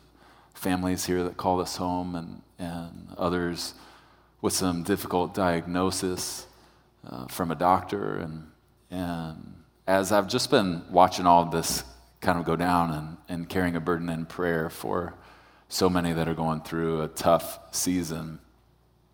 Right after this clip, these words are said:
I just feel, uh, this, this really strong request welling up in me as I go to the Lord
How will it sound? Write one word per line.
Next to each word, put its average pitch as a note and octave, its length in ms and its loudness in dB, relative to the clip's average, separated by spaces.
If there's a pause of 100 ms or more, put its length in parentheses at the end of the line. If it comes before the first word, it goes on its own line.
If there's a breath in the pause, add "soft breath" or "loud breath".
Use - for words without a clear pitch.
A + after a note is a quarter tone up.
(280)
I F#2 60 -6
just F#2 220 -2
feel, G2 520 6 (560 loud breath)
uh, F2+ 580 -2
this, - 440 -4 (720 soft breath)
this - 200 -4
really G2+ 200 6
strong F2 480 0
request E2 720 2
welling E2 360 0
up E2 180 -4
in D#2 120 -6
me D#2+ 160 -4
as D2+ 140 -6
I D#2 80 -2
go D#2+ 160 -2
to D#2 80 -2
the D2+ 80 -4
Lord D2+ 440 -2